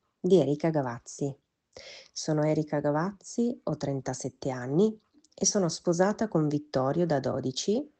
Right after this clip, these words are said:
e abbiamo due figlie. Sono una bookstagrammer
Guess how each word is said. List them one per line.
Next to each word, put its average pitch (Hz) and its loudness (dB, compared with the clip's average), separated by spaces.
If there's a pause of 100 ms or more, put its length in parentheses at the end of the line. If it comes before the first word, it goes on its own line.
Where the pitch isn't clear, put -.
(200)
e - -2
abbiamo 175 4
due 147 2
figlie. 127 -4 (760)
Sono 160 2
una 156 6
bookstagrammer 151 0